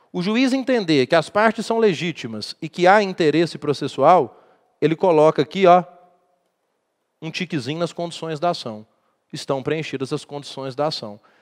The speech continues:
Elas foram analisadas apenas em status assertionis, ou seja, no, no status das afirmativas. Pouco importa o que o réu virá a dizer, estão preenchidas as condições da ação.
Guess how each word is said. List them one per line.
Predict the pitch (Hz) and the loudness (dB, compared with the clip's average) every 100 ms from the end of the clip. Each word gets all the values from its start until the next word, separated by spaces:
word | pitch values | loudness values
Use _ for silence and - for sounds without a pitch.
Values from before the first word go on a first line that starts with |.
| _ _ _ _ _ - | _ _ _ _ _ -4
Elas | 127 139 | 0 0
foram | - 175 175 | 2 4 4
analisadas | 170 156 120 165 214 196 | 4 2 2 4 4 4
apenas | 175 - 214 233 185 | 2 2 0 0 0
em | 202 | -2
status | 160 - 247 240 | -4 -2 -2 0
assertionis, | 233 233 226 - 190 156 110 - | -2 0 -4 -2 -4 -4 -6 -10
ou | - 139 | -6 -2
seja, | 170 143 110 98 _ _ _ - | 0 0 0 -10 _ _ _ -10
no, | 156 160 | -8 -6
no | 190 170 | -4 -4
status | - - 214 262 302 294 - - | -4 2 4 4 0 -2 -4 -10
das | - 214 269 | 4 6 6
afirmativas. | 240 220 196 175 - 110 101 - - _ _ _ | 4 2 -4 -6 -8 -10 -10 -16 -20 _ _ _
Pouco | 180 202 | 0 0
importa | 269 202 208 214 | 0 4 4 4
o | |
que | - | 2
o | |
réu | 202 185 | 4 6
virá | 214 175 185 | 6 4 4
a | |
dizer, | 190 208 139 110 _ _ - | 2 0 0 0 _ _ -14
estão | 156 - 151 | -10 -2 -2
preenchidas | 143 185 - - 160 | 0 -4 -4 -6 -6
as | 175 | -8
condições | - 175 165 170 160 | -10 -14 -12 -10 -6
da | 170 | -6
ação. | 196 - 127 | -6 -8 -12